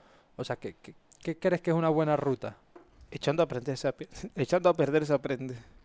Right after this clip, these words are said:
Speaker 2: Y yo creo que la e-, o sea, ser joven te permite equivocaciones.
Speaker 1: Ujú, ujú,
Speaker 2: Entre más
Speaker 1: ujú.
Speaker 2: rápido te equivoques, es mejor para ti.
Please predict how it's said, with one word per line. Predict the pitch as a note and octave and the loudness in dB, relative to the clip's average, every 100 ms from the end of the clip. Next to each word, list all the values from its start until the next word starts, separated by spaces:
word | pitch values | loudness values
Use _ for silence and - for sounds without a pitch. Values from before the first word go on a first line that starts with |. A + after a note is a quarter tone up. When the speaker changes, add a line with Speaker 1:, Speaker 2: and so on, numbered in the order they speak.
| _ _ _ _ _ _ _ - - - | _ _ _ _ _ _ _ -20 -14 -6
Speaker 2:
Y | C#3 C3+ | -4 0
yo | C#3 C#3 | 0 2
creo | E3 E3 | 0 0
que | D3 C3 B2+ - _ _ _ _ _ _ _ _ | 0 -2 -4 -12 _ _ _ _ _ _ _ _
la | D#3+ C#3 C3+ | 2 6 6
e-, | C#3 - _ F3 - _ - | 4 -4 _ -16 -16 _ -12
o | |
sea, | - G3+ - | -10 -10 -10
ser | - F#3+ G3+ | -2 0 2
joven | G3 F3 F3 A3 G3 - - | 4 4 2 -2 -14 -20 -12
te | - D3+ | -4 -2
permite | C3+ C#3 D3+ D#3 D3+ - | -2 -4 -2 0 0 -2
equivocaciones. | B2+ C3 B2 B2+ C#3+ C3 A#2+ A#2+ _ C3+ | -6 -6 -6 -6 -4 -6 -6 -12 _ -12
Speaker 1:
Ujú, | B2+ A2 B2 B2+ - | -10 -10 -12 -14 -12
ujú, | B2+ | -6
Speaker 2:
Entre | C#3+ C3 C3+ | -2 0 0
más | D3+ E3+ F#3 | 0 0 -2
Speaker 1:
ujú. | F#3 B2 C3+ | -6 -10 -12
Speaker 2:
rápido | D3 E3+ D#3+ D#3+ D3 | 2 4 6 4 0
te | - | -4
equivoques, | C3 C3+ B2+ D#3+ F3 - _ _ _ _ _ _ _ _ _ _ _ _ _ _ _ | -4 -2 -2 -8 -10 -16 _ _ _ _ _ _ _ _ _ _ _ _ _ _ _
es | - B2+ | -12 -10
mejor | B2 B2+ | -8 -6
para | A#2+ A2+ | -6 -10
ti. | - C#3 | -8 -8